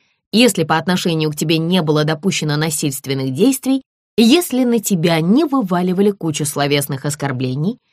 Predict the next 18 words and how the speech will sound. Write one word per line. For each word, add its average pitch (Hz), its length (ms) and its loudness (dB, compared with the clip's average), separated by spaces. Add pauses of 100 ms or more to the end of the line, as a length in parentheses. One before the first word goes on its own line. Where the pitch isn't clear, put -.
(140)
если 285 440 2
тебя 269 280 0
не 254 220 2
мерили 262 720 0 (340)
издевательскими 254 1000 2
взглядами, 165 640 -2 (500)
то 165 140 -2
ничего 175 500 2
и 240 80 2
не 262 140 0
случилось. 339 840 -2 (340)
Ты 220 120 4
не 208 120 6
могла 311 600 4
считаться 190 680 0
пострадавшей 156 800 -2
от 131 120 -10
того, 143 420 0